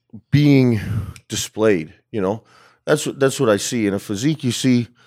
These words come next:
the work that's been done for that physique. Eh, that's something that's earned, almost like badges on a military uniform. You know, like, you walk around and you're displaying that. And to me,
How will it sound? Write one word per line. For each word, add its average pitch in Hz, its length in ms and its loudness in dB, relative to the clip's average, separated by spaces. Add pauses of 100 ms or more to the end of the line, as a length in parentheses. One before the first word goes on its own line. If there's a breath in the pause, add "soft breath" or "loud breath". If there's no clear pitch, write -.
(540 soft breath)
the 135 100 0
work 196 280 4
that's - 160 -4
been 95 220 -2
done 85 240 -6 (200)
for 156 220 2
that 87 180 0
physique. 90 300 -8
Eh, 131 120 4
that's 160 240 2
something 160 320 -2
that's 113 240 -2
earned, 147 340 0 (140)
almost 147 300 -4
like 127 240 0
badges 107 540 0
on 110 100 0
a 107 60 -2
military 107 460 -2
uniform. - 420 -12 (400 soft breath)
You 92 80 -4
know, 101 140 4
like, 98 180 4
you 98 100 -4
walk 120 220 2
around 120 220 2
and 113 80 0
you're 123 100 0
displaying 123 560 -2
that. 92 160 2
And 95 140 -2
to 120 80 -6
me, 151 320 0